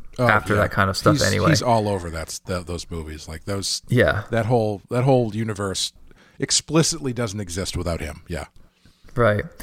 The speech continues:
Speaker 2: But I'm wondering what the, I don't even know if there's a through line here. Why do these really, even,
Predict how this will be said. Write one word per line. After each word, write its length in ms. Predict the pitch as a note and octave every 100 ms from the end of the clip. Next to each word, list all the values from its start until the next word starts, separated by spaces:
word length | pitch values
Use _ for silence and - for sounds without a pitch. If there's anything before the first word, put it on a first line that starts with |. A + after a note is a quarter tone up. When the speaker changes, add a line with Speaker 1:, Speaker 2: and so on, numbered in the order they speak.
| - -
Speaker 2:
But 80 |
I'm 80 | E3
wondering 300 | G3+ G3+ F3+
what 200 | D#3+ D#3+
the, 300 | D#3 C#3 C3 -
I 320 | C3+ C3+ C#3+ C#3
don't 120 | D3
even 120 | C3
know 100 | A#2
if 40 |
there's 160 | A#2 G2+
a 40 |
through 180 | G2 A#2+
line 180 | A2 G2+
here. 180 | G2+ - - -
Why 340 | A#2+ B2+ C#3 D3+
do 120 | C#3
these 300 | B2+ A#2 G#2+
really, 240 | A#2+ A2+
even, 360 | A#2 F3 A#3+